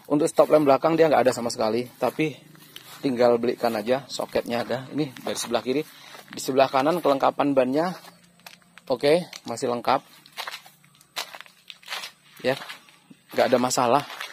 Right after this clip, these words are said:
Bahkan gardannya masih ori, gardan masih ori. Semuanya, tapi yang kena dia kayaknya nih, eh, dari sebelah kanan, Bro.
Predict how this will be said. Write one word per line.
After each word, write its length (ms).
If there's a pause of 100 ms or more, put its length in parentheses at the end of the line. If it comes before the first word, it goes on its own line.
(140)
Bahkan 320
gardannya 400
masih 240
ori, 240 (400)
gardan 320
masih 300
ori. 260 (1600)
Semuanya, 720
tapi 480
yang 80
kena 320
dia 160
kayaknya 400
nih, 60 (1700)
eh, 240
dari 240
sebelah 320
kanan, 400
Bro. 220